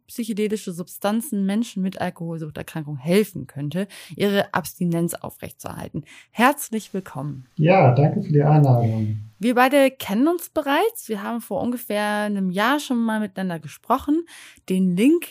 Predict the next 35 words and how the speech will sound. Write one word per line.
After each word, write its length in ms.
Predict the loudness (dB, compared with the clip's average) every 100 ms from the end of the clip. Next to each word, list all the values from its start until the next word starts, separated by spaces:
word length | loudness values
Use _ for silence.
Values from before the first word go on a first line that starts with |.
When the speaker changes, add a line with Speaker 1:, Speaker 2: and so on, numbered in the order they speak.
| -6
Speaker 1:
zum 120 | -2
Interview, 540 | 0 0 -2 -2 -2
den 180 | 0 -2
findet 380 | -2 -4 -4 -4
ihr 180 | -4 -2
in 140 | -4
der 160 | -6 -8
Folgenbeschreibung. 1120 | 0 4 4 4 0 -6 -2 0 2 0 -2 _ _ _
Und 480 | 0 2 0 -2 -10 _ _ _ _ -16
schon 280 | -8 -6 -6 -2
damals 640 | 0 2 2 2 0 -4
habe 220 | -6 -4
ich 240 | -4 -8 -8
oder 180 | -4 -2
hat 120 | -2
mich 180 | -4 -4
an 100 | -4
ihrer 240 | -4 -4 -4
Forschung 520 | -2 -2 -2 -2 -4
vor 280 | -2 -4 0
allem 420 | 2 4 4 2
interessiert, 720 | -4 -4 -12 -6 -2 0 -2 _ _ _
was 340 | -2 -2 -2 -6
die 340 | -6 -4 -4
zeitgleich 560 | -4 -2 -2 0 -2 -2
über 280 | -2 -2 -2
die 240 | -4 -6
Substanz 580 | -6 -10 -6 -6 -4 -6
Alkohol 520 | -4 -6 -4 -8 -8 -6
an 180 | -6
sich 340 | -4 -4 -4 0
verrät 440 | 0 4 2 2 _ -20 _ _
und 440 | 2 4 6 2 -2
wie 160 | -4
sie 220 | -4 -6